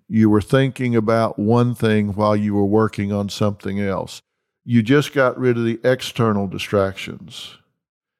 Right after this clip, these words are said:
It's just like people thinking relaxation is easy. You think multitasking, stopping it is easy. It's not.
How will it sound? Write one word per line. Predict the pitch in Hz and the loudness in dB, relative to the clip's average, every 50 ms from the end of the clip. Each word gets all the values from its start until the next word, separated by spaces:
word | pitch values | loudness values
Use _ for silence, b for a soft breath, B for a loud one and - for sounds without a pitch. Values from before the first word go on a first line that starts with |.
| _ _ - | _ _ -4
It's | 110 101 | 0 2
just | 120 117 - - | 4 4 4 4
like | 131 127 120 - | 2 2 2 2
people | - 127 120 113 113 104 | 2 0 2 2 0 0
thinking | 127 127 127 110 - 113 110 113 | 0 0 0 -2 -4 -4 -2 0
relaxation | 120 120 120 113 113 110 - - 123 123 127 127 120 - 139 127 | 0 2 2 2 2 0 0 2 2 4 4 4 2 -2 -4 -2
is | 127 127 123 110 | -2 -2 -2 -2
easy. | 131 135 135 131 120 120 131 127 | -2 -2 -2 -2 -2 -4 -6 -6
You | 127 123 113 104 | -4 -4 -4 -2
think | 95 123 120 113 | 0 0 0 0
multitasking, | - 110 110 113 120 123 - 131 123 - 127 123 123 127 127 - - 131 127 123 117 | 0 0 0 2 2 0 -2 -6 -6 -2 0 0 0 0 -2 -4 -6 -8 -8 -6 -8
stopping | - - - 113 117 117 - - 127 123 123 | -6 -2 0 2 2 2 0 -2 -2 -2 -2
it | 123 117 | -4 -4
is | 123 113 107 123 | -4 -6 -6 -6
easy. | 123 123 120 107 110 117 110 | -6 -6 -6 -6 -6 -4 -4
It's | 107 101 - - 104 | -4 -4 -4 -4 -2
not. | 104 104 104 101 98 95 92 - - | 0 0 0 0 -2 -6 -8 -12 -16